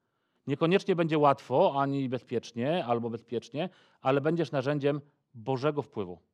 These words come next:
na twoje otoczenie. I o tym jest ten dwudziesty siódmy rozdział. Pomódlmy się.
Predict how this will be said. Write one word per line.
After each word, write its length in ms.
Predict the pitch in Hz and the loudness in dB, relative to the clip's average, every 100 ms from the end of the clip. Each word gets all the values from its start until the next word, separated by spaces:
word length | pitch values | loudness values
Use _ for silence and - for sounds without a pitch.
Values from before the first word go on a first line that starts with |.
| _ _ - | _ _ -14
na 100 | 107 | -12
twoje 260 | - 107 | -10 -10
otoczenie. 400 | 101 107 - 95 - _ _ | -10 -14 -20 -20 -20 _ _
I 120 | - 139 | -12 0
o 140 | 165 | 0
tym 260 | 165 92 87 _ _ | 0 -10 -10 _ _
jest 200 | 113 104 | -10 -10
ten 200 | - 107 107 | -8 -10 -10
dwudziesty 340 | 117 110 104 95 | -14 -14 -14 -18
siódmy 260 | - 98 | -20 -20
rozdział. 280 | 104 95 - _ _ _ _ _ _ _ _ - _ _ _ - _ _ _ _ - _ _ _ _ _ _ _ _ _ | -20 -20 -20 _ _ _ _ _ _ _ _ -20 _ _ _ -20 _ _ _ _ -20 _ _ _ _ _ _ _ _ _
Pomódlmy 400 | 175 151 82 69 | 4 4 2 -10
się. 160 | - | -16